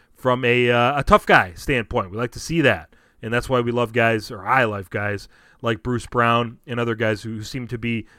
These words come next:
not afraid of the moment and not afraid of big situations like this. And, and even though this was a another big loss by the Pistons to the Bucks,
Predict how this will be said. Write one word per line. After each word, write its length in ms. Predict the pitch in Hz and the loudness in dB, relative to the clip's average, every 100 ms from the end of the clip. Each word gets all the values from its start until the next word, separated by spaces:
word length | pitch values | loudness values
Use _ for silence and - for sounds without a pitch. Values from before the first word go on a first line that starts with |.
| - | -2
not 220 | 139 170 | 2 2
afraid 260 | - 170 170 | 2 2 4
of 80 | |
the 100 | 147 | 2
moment 520 | 147 147 147 147 139 - _ - | 4 6 6 2 -2 -14 _ -8
and 120 | 131 | 0
not 160 | 135 | 2
afraid 260 | 131 135 127 | 2 2 -2
of 100 | 104 | 0
big 140 | 127 | -2
situations 540 | - 123 113 113 107 110 | -2 -6 -2 -2 -2 -6
like 160 | 110 | -4
this. 200 | 117 107 | -4 -4
And, 120 | 135 160 | -6 -8
and 140 | 160 | -4
even 220 | 190 202 | 0 4
though 140 | 175 156 | 6 6
this 200 | 151 143 | 2 -2
was 100 | 135 | 0
a 180 | 135 120 - - 117 | 0 -2 -14 -14 -8
another 380 | 123 135 151 | 0 2 2
big 240 | 117 139 131 | 2 0 2
loss 400 | 127 123 123 - | 4 6 6 0
by 100 | 127 | -8
the 80 | 120 | -6
Pistons 420 | 127 - 120 - | -8 -8 -14 -14
to 80 | 113 | -8
the 100 | 113 | -4
Bucks, 420 | 113 113 107 | 0 0 0